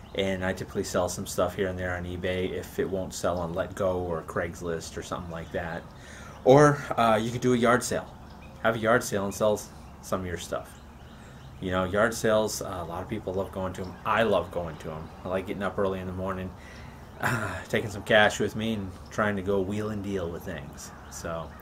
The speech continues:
those are just a couple of tips, uh, of what I do <clears throat> and what you can do to, uh, make some extra cash this, this year. Now, ways to save money.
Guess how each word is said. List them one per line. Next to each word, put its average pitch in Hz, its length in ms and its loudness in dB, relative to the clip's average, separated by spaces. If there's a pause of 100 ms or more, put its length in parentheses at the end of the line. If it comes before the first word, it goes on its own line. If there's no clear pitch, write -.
(520)
those 202 180 10
are 139 40 0
just 135 160 4
a - 40 -6
couple 113 220 4
of 101 80 2
tips, - 380 0
uh, 92 480 2
of 107 180 -2
what 104 160 6
I 104 180 8
do 107 360 4 (360)
<clears throat> - 340 -2
and 185 360 10
what 110 180 2
you 113 80 0
can 113 140 0
do 98 280 2
to, 98 460 -2
uh, 90 380 2
make 113 180 2
some 113 180 -2
extra 98 320 -6
cash 98 500 2 (640)
this, 101 180 2
this - 280 -4
year. 101 280 2 (960)
Now, 113 180 4
ways 120 280 6
to - 80 -4
save 123 340 6
money. 143 320 2